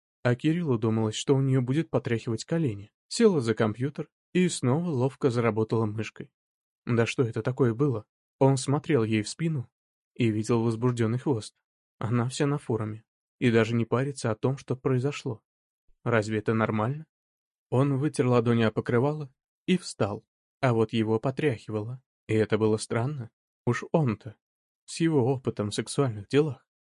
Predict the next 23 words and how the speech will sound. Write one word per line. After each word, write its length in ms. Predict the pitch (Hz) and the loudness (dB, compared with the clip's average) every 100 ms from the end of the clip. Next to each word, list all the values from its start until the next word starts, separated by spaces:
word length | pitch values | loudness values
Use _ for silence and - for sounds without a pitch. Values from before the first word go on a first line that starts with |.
| _ | _
Кирилл 340 | 113 113 117 | 2 4 4
ретировался 600 | 123 123 135 127 127 127 | 2 0 0 2 0 0
на 140 | 127 131 | -2 0
кухню 440 | 127 - 110 127 _ _ _ _ - | -2 -2 -6 -10 _ _ _ _ 0
и 100 | 127 | 2
заварил 420 | 113 117 117 117 | 4 4 4 2
две 200 | 107 120 | 0 -2
кружки 380 | 131 147 - 147 | -2 -8 -8 -8
чёрного 460 | - 117 117 117 123 | -2 -2 0 -2 -2
чая. 360 | 117 101 - _ _ _ | -6 -8 -10 _ _ _
Долго 340 | 113 120 160 165 | 4 6 6 2
выбирал 400 | 143 131 117 104 | 2 2 2 2
конфеты, 640 | 110 104 - 101 - - _ _ - | 0 0 -6 -6 -8 -12 _ _ -2
потом 260 | 127 196 | 0 2
достал 360 | 151 123 120 110 | 0 0 0 0
поднос. 540 | 117 104 107 127 - _ _ _ _ | 0 0 -2 -4 -10 _ _ _ _
Вроде 340 | 123 127 110 120 | -2 2 2 0
с 100 | - | 0
ним 180 | 117 117 | 0 0
нести 220 | 123 117 | -2 -6
в 80 | - | -4
комнату 380 | 120 107 107 | -2 -2 -4
удобнее, 460 | 120 127 110 104 | -2 0 -2 -4